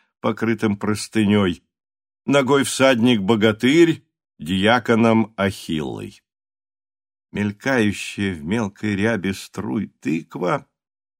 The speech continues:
принимает знакомый человеческий облик. На ней обозначаются два кроткие голубые глаза — и сломанный нос. Это голова Константина Пизонского.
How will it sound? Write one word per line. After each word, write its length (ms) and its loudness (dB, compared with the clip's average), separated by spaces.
принимает 680 2
знакомый 680 0
человеческий 880 0
облик. 440 2
На 140 2
ней 260 4
обозначаются 1160 0
два 380 0
кроткие 640 2
голубые 680 2
глаза — 720 2
и 220 -4
сломанный 880 2
нос. 640 -6
Это 400 -4
голова 560 -2
Константина 840 -6
Пизонского. 920 -10